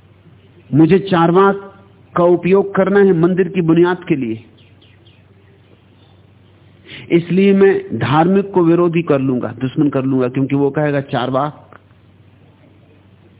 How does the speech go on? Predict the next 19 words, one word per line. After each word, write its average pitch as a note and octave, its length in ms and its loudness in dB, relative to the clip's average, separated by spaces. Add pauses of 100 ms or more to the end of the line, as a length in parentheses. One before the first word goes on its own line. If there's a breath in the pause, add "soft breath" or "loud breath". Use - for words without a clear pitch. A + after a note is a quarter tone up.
(1000)
तो A#2+ 60 -2
ये C#3 140 4
आदमी D3 320 2
तो D3+ 120 -2
नास्तिक D3+ 480 -4
है, - 300 -20 (440)
अनीश्वरवादी, C#3 840 0 (1400)
भौतिकवादी।" C3+ 760 -2 (2500 loud breath)
और A#3 280 4
मैं C4+ 140 4
चारवाकवादियों B3 1000 2
को C4 120 0
भी D#4 120 2
नाराज B3 380 0
कर F#3 160 -2
रहा C#3 140 -4
हूं। C3 100 -6 (1400)
कम्युनिस्ट F#3 460 0
हैं, D#3+ 360 -4